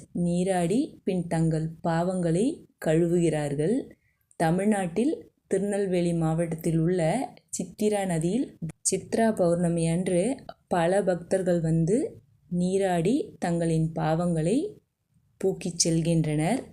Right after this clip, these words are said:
இது வருடா வருடம் தொடர்ந்து நடந்து கொண்டேதான் இருக்கின்றது. சித்ரா பௌர்ணமி பண்டிகையானது யமனின் கணக்காளராக இருக்கும் சித்திரகுப்தனை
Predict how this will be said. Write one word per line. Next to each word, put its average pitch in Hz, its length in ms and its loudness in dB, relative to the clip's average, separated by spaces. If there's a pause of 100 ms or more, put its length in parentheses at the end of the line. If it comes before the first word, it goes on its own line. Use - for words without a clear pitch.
(100)
இது 170 220 0 (240)
வருடா 170 500 0 (100)
வருடம் 165 480 2 (300)
தொடர்ந்து 175 460 0
நடந்து 165 380 0
கொண்டேதான் 160 640 0
இருக்கின்றது. 147 680 0 (720)
சித்ரா 180 400 0
பௌர்ணமி 165 520 2
பண்டிகையானது 156 800 0 (360)
யமனின் 175 540 2 (260)
கணக்காளராக 165 1000 0 (200)
இருக்கும் 170 400 0 (240)
சித்திரகுப்தனை 214 840 4